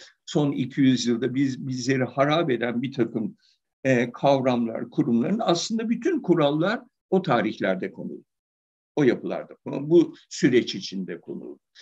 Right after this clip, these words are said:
Şimdi bunun hepsinin tepeden tırnağa yeniden düzenlenmesi gerektiğini düşünüyorum. Burada da,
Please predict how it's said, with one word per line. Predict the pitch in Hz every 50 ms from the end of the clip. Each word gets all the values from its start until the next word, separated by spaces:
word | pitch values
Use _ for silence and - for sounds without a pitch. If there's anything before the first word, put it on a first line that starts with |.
| - _ -
Şimdi | - 254 240 247
bunun | 262 254 247 247 254 - 247
hepsinin | 339 370 349 - - - 135 131 160 190 185
tepeden | - 156 147 156 147 165 165 165 147 135
tırnağa | - 135 139 143 151
yeniden | 165 147 135 120 117 110 101 101 98 98 92
düzenlenmesi | 101 98 92 95 90 98 95 92 92 92 92 92 - - 101
gerektiğini | 95 85 - 90 - _ _ 82 - _ _ _
düşünüyorum. | - - - - - 62 - _ _ _ _ _ _ _ _ _ _ _ _
Burada | - 233 285 285 311 285 220 185
da, | 143 135 151 156